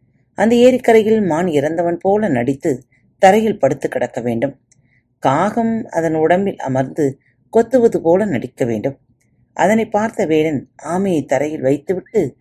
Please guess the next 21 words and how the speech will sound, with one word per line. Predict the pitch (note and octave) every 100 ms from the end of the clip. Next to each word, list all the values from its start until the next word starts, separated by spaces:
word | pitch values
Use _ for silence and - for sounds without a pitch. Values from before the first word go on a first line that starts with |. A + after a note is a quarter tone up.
| _ _ _ -
இறந்ததாக | F#3 A3+ C4 B3+ B3 B3+
நடிக்கும் | A#3 F#3+ - F3 D3
மானை | C#3 D3
எடுக்கச் | A#2+ - C#3 -
செல்வான். | A#2+ B2 A#2+ _ _ _ _ _
அதற்குள் | - B2 D3+ E3+ A3 G#3+
நான் | G#3 G3+
ஆமையை | F#3 G3 G3+ F#3+
சுற்றியுள்ள | - F#3+ F#3 F3
வலை | E3 F3 F3 - -
பறித்து | D#3+ E3 E3
விடுவேன். | C3 A2+ B2+ - _ _ _ _ _
ஆமை | - F#3+ G#3+ A3 G#3+ -
ஏரிக்கரைக்குள் | E3+ G3+ A3 - C#3+ C3+ C#3
பாய்ந்து | C#3 F3 F#3+ F#3+
தப்பிவிட | G3 C3+ C3+ A#2+ A#2
வேண்டும். | A#2+ A#2 - _ _ _ _ _ _ _
காகம் | - D#3 F3 F3+ D3
பறந்து | D3+ D3 D3 C3+
விட | A#2+ A2+
வேண்டும். | A#2 A2+ D#3